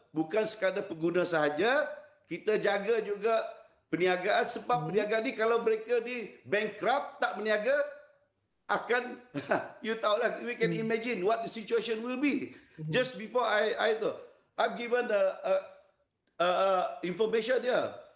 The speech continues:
Speaker 1: Satu, dua, tiga, tujuh buah syarikat yang mengalami kerugiannya berjuta ringgit dalam masa enam bulan.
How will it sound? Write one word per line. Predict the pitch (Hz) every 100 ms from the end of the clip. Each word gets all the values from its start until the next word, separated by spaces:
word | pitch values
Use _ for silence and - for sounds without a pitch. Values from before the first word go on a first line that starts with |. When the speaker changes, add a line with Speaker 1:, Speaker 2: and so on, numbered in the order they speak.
| _
Speaker 1:
Satu, | _ - 190 220
dua, | 214
tiga, | 214 208 208
tujuh | 214 233 247 202
buah | 226 214
syarikat | - 226 220 226 175 - - _ _ _ _ _
yang | - 202
mengalami | 208 202 208 208 233 208
kerugiannya | 196 202 196 226 226 226 240 254 240
berjuta | 156 170 247 247 240
ringgit | 247 254 165 - -
dalam | 165 196
masa | 208 208 233
enam | 208 214
bulan. | 220 262 226 117